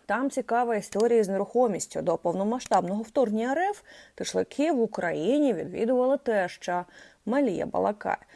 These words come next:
Влітку дві тисячі вісімнадцятого року на неї була оформлена двокімнатна квартира в Ж К Новопечерське Липке в Києві. Право розпоряджатися нерухомістю одразу надала доньці та повернулася до Росії.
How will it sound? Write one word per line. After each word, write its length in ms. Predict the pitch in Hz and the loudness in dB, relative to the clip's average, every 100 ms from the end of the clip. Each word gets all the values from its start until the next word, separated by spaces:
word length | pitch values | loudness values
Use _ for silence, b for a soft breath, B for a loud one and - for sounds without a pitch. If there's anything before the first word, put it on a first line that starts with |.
| B | B
Влітку 420 | - 320 226 - 175 | -4 0 0 0 -8
дві 100 | 165 | -6
тисячі 380 | 185 - - | -8 -8 -6
вісімнадцятого 540 | 233 254 247 233 - 294 | -4 -2 -4 -6 0 2
року 260 | 226 208 | 2 0
на 100 | 240 | -4
неї 180 | 247 190 | -2 -2
була 340 | 196 233 220 202 | -2 -2 0 -2
оформлена 640 | 208 185 202 233 220 196 | -2 -4 -2 -2 -2 -2
двокімнатна 760 | 170 190 208 285 226 185 214 240 | -2 -4 0 0 0 -4 -6 -6
квартира 460 | 269 269 170 180 | -6 -4 -4 -4
в 80 | 208 | -2
Ж 140 | 202 | -4
К 320 | 208 - 165 185 | -4 -2 -2 -2
Новопечерське 720 | 175 165 151 220 - - - | -6 -4 -2 -4 -4 -6 -2
Липке 260 | 165 160 - | -2 -2 -4
в 60 | 208 | -4
Києві. 380 | - 226 175 - _ B B B B - | 0 0 0 -6 _ B B B B 0
Право 340 | 294 392 339 | 4 4 2
розпоряджатися 680 | 294 - 214 202 208 180 170 | -2 -4 -4 -2 -4 -6 -8
нерухомістю 640 | 180 240 - 359 302 - - | -4 -4 -4 -4 -4 -6 0
одразу 580 | 254 202 208 254 277 | 0 0 -2 -2 0
надала 400 | 254 220 208 214 | 0 0 -2 -2
доньці 500 | 208 180 240 294 - | -2 0 2 2 -2
та 200 | 175 170 | -4 -2
повернулася 840 | 165 185 269 330 254 262 269 - 240 | 0 0 0 2 2 2 0 0 -2
до 340 | 170 170 180 - _ - | 0 0 0 -2 _ -4
Росії. 600 | - 170 - 202 160 - | -2 -2 -2 -2 -2 -4